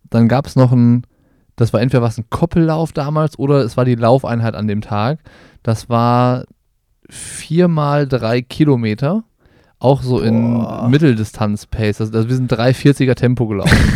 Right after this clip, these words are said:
Speaker 2: <laughs>
Speaker 1: Und es war immer, ich, also ich krieg die eine nicht mehr ganz zusammen, aber es waren eben diese vier mal drei Kilometer und ich glaub, ein Kilometer locker dazwischen. Das war auch so ein, so eine Timo Bracht Standardeinheit.
Speaker 2: Ja.
Speaker 1: Und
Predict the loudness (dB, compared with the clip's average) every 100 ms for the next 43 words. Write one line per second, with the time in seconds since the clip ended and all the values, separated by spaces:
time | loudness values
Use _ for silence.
0 | -2 -4 -6 -12 -16 -10 -10 -2 0 2
1 | 0 -4 -12 -14 -6 -2 -2 0 0 0
2 | 0 -4 -8 _ -20 _ _ _ _ -20
3 | -20 -20 -14 -10 -4 -2 0 -2 -6 -18
4 | -16 -12 -6 -4 -4 -4 -4 -4 -2 -4
5 | -4 -6 -4 -2 0 -2 0 -4 -4 -6
6 | -4 -2 -2 -2 -6 -2 -2 -2 -2 -2
7 | -2 -4 -2 -4 -4 -2 -2 0 -2 -2
8 | -4 -4 -4 -6 -8 -10 -10 -6 -6 -6
9 | _ -20 -20 -6 0 4 4 4 0 0
10 | -2 -2 0 2 0 -2 0 2 0 -2
11 | -4 -4 -4 0 2 2